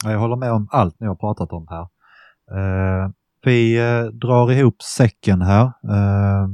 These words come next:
och vi tackar Friends, Åsa och Anna-Karin så hjärtligt för att ni ville vara med. Eh,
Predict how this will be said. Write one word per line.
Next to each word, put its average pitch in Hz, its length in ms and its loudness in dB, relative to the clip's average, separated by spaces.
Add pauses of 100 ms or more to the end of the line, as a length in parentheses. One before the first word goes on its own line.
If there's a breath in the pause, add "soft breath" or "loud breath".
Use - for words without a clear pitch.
(1040)
och 107 160 0
vi 107 80 4
tackar 113 300 2
Friends, 107 640 0
Åsa 107 480 -2
och 98 260 -8
Anna-Karin 98 680 -6 (320 loud breath)
så - 220 -2
hjärtligt 98 440 2
för 104 80 -2
att 92 100 -4
ni 98 100 2
ville 92 160 0
vara 98 140 0
med. 104 280 4 (880 loud breath)
Eh, 92 680 0